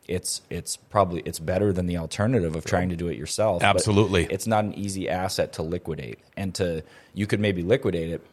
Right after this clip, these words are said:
Speaker 1: but to get every single penny out of it, that's where you really need a professional. A good realtor, good full-time realtor is worth every penny a-, and more. Um, the worst realtors in town are probably the most overpaid for the amount of work and the amount of value that they bring.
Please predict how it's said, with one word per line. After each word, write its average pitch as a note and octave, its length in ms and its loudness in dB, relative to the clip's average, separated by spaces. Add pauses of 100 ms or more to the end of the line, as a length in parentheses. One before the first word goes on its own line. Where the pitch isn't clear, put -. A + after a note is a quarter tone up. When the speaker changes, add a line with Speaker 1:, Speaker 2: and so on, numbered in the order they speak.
Speaker 1:
but F#2 200 -2
to G2 100 -6
get F2 160 0
every G2 260 0
single F2+ 260 -4
penny G#2+ 340 -2
out A#2 160 2
of A#2 120 0
it, C3+ 220 4 (280)
that's G2+ 240 4
where G#2 80 2
you F2 140 0
really F#2 180 2
need F#2 160 -4
a F2+ 60 -2
professional. G#2+ 680 -2 (540)
A F#2 60 -4
good G2+ 340 2
realtor, A2+ 560 2 (280)
good G2 200 2
full-time G2 420 2
realtor F#2 360 0
is G2+ 120 -4
worth F2+ 160 -2
every F2+ 240 0
penny G#2+ 400 -2 (420)
a-, F2 280 -4
and F2+ 160 0
more. F2 380 -2 (440)
Um, D#2+ 440 -4
the F#2 80 2
worst F#2+ 300 0
realtors A2+ 400 2
in A2+ 80 -2
town A#2 300 2
are F2 160 -2
probably F2+ 280 2
the F2+ 40 -2
most F2 220 -4
overpaid F2+ 640 -2
for E2 140 -6
the D#2 360 -6
amount E2+ 280 -6
of D#2 60 -8
work D#2+ 280 -8
and D#2 160 -6
the D2+ 40 -8
amount E2 260 -8
of E2 80 -8
value E2+ 260 -2
that G2 140 -2
they G2+ 120 2
bring. G#2+ 360 0